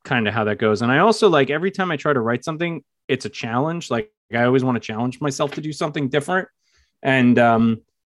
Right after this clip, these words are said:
taking, a-, a-, and it's actually kinda funny. So, like, y-, the ideas of, of, you know, coming of age or,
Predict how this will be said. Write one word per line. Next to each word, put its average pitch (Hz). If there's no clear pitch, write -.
taking, 165
a-, 196
a-, -
and 190
it's 175
actually 226
kinda 156
funny. 180
So, 143
like, 147
y-, 143
the 151
ideas 160
of, 135
of, 127
you 143
know, 117
coming 151
of 123
age 123
or, 113